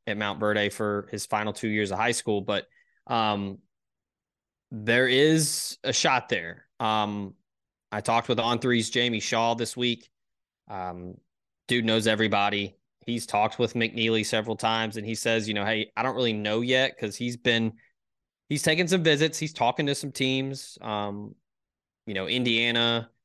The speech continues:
uh, Michigan, Arkansas, Texas. Um, everybody wants him, but he's not really tipping his hand or really in a hurry right now. Um, so for that, y-, you're gonna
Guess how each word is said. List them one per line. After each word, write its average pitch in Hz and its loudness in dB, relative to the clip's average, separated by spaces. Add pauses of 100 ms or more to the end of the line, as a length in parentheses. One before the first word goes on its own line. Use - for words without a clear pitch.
(360)
uh, 95 -6
Michigan, 117 0 (160)
Arkansas, 107 0
Texas. - -4
Um, 95 -8 (280)
everybody 127 4
wants 117 2
him, 117 0
but 101 -4
he's 110 -4
not 113 0
really 113 2
tipping 120 -4
his 110 -2
hand 117 0
or 104 -4
really 107 0
in 117 -2
a 92 -2
hurry 120 2
right 120 4
now. 127 0 (600)
Um, 95 -6 (460)
so 107 2 (960)
for 120 6
that, 113 4
y-, - -12
you're 113 -6
gonna 107 -2